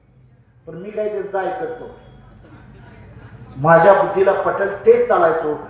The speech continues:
म्हणून पाच रुपये दुधाला दर देणारा पहिला मंत्री ठरलो नाही. माझ्या काळात दुधाला दर होता. आणि मला तुम्हाला सांगू इच्छितो, आमची त्यांची भांडणं तात्विक होती.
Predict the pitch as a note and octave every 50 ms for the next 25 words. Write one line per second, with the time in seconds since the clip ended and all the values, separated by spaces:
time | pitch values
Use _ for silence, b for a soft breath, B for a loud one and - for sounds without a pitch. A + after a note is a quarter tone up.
0 | - - - D#3+ E3 E3 - - F#3 F#3+ G3 F#3+ F#3+ F#3+ F3+ - F#3 F#3+ G3 F#3
1 | E3+ E3 F3 F3+ F3+ F3+ F3+ F3+ F3 F3 F3 E3+ E3+ E3+ E3+ - - E3+ E3 E3
2 | E3+ E3+ E3 D#3 C#3+ C#3+ C#3+ C#3 - - A#2+ B2 B2 - - - - - - -
3 | - - - - - - - - D3 D#3 E3 E3 F#3 F3+ - E3+ F3 F3 F3+ F3
4 | - D3 D3+ E3+ E3+ F3 - - D3+ - - - - - - - - - - -
5 | - - - - - - - - - - - - - - - - - - - -
6 | - - - - - _ - - D3+ D#3 E3+ E3+ E3+ F#3+ G3 G3 F#3+ G3 G3+ G3+
7 | G3 - - F#3+ F#3 F#3+ G#3 A3+ B3+ A#3 - - - - - - - - - -
8 | - - - - - - - - - C3+ C#3+ D3+ - - G#3 G#3 G#3 G#3 G#3 -
9 | - A3 G3+ F#3 E3+ F3 G3 G#3 - G3 F3 - - - G3 G#3 - D3 C3+ -
10 | -